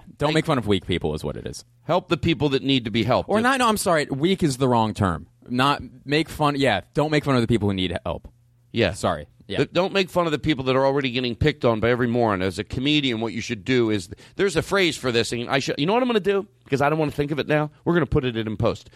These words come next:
Speaker 2: 'Cause everybody listening right now is like, "I know the phrase Todd's trying to think of, and he can't come up with it."
Speaker 1: It, it is punch up, don't punch down.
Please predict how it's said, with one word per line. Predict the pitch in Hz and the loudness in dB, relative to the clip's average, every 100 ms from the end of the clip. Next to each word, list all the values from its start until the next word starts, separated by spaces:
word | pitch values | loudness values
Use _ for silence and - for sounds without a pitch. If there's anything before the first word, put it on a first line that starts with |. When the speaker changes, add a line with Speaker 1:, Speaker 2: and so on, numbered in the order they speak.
| - | -8
Speaker 2:
'Cause | 113 95 | -8 -2
everybody | 135 160 151 139 | 0 2 0 0
listening | 135 120 98 | 0 -2 -4
right | 98 101 | -2 -2
now | 95 | -2
is | 92 | -2
like, | 92 - | -4 -2
"I | 165 | 0
know | 147 | 2
the | 165 | 0
phrase | - 107 92 | 0 0 0
Todd's | 104 90 - | 0 0 0
trying | 92 | -2
to | 85 | -2
think | 92 90 | -4 -4
of, | |
and | 90 | -2
he | 90 | -2
can't | 110 101 | -2 -2
come | 101 | -2
up | 92 - | -4 -4
with | 78 | -2
it." | 185 | 0
Speaker 1:
It, | 175 | 4
it | 196 | 4
is | 175 | 2
punch | - 147 120 113 | 0 0 0 0
up, | 95 - | -2 -2
don't | 101 87 | -6 -6
punch | 87 - | -12 -10
down. | 76 57 | -14 -14